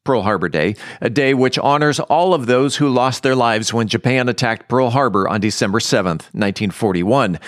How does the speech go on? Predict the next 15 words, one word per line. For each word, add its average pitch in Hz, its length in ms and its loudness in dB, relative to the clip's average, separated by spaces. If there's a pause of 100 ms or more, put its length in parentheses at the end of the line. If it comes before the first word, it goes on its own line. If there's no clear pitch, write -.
(180)
More 143 200 2
than 135 160 0
thirty-five 147 540 0
hundred 143 380 0
Americans 104 540 0
lost 98 280 0
their 98 160 0
lives 95 340 0
or 143 300 2
were 123 200 2
wounded 123 480 2
on 113 240 0
that 98 140 0
solemn 98 400 0
day. 92 300 0